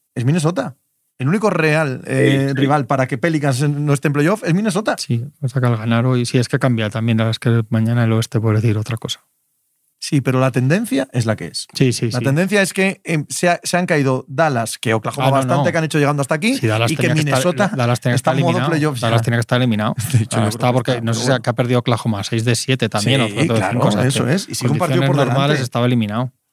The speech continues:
Speaker 2: Lo de Oklahoma, eh, que, que esté jugando Jalen Williams de titular, de pivot titular, es que eso es insostenible. O sea, estos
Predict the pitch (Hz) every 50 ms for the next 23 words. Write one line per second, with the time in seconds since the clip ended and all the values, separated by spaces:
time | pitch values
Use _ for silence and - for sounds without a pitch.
0 | _ _ - 117 104 104 101 101 95 - 98 95 - 123 117 123 127 127 127 127
1 | 127 123 - - 107 104 98 98 101 107 - - - _ _ _ _ _ _ -
2 | - - - 110 98 95 92 80 107 104 - 131 - 135 135 131 131 127 113 127
3 | 123 120 117 127 131 127 120 113 113 110 - _ _ _ _ _ 110 107 117 123
4 | 123 113 120 117 113 110 107 98 110 107 98 - 107 90 104 101 101 107 104 104
5 | 104 101 98 - 113 104 101 98 - 101 - - 98 98 101 104 104 - 98 -
6 | - - - - 104 - - 90 - - 87 - - 87 90 87 80 - _ _
7 | _ _ - - 120 113 113 117 - 151 135 127 -